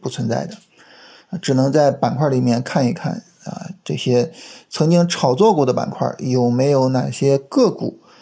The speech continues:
啊，整体调整是扛得住的，然后看看能不能做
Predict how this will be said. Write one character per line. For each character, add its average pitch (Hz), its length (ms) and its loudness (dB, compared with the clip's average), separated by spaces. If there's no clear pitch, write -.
啊， - 140 -10
整 135 200 0
体 - 100 -4
调 123 220 0
整 123 180 -2
是 - 100 -8
扛 - 220 -4
得 113 100 -2
住 131 180 -4
的， - 140 -6
然 - 160 -8
后 131 140 -4
看 127 200 -6
看 - 320 -6
能 - 180 -2
不 117 80 -4
能 113 160 -4
做 - 220 -8